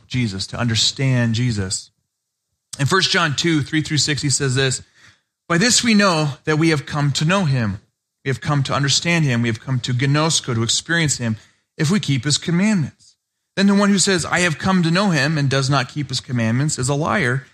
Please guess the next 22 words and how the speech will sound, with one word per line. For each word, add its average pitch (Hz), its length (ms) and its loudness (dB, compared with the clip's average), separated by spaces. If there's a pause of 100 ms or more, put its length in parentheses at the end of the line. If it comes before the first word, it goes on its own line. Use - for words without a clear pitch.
(140)
and 151 120 0
the 151 40 2
truth 160 300 -2
is 143 100 0
not 143 220 2
in 160 120 2
him. 104 220 -6 (720)
But 135 80 0
whoever 151 280 2
follows 160 520 0
his 165 160 0
word, 143 400 -2 (580)
in 131 120 0
him 151 220 4
the 143 80 2
love 139 260 2
of 151 100 0
God 131 220 2
has 120 140 -2
truly 147 420 0
been 117 320 0
perfected. 107 720 -10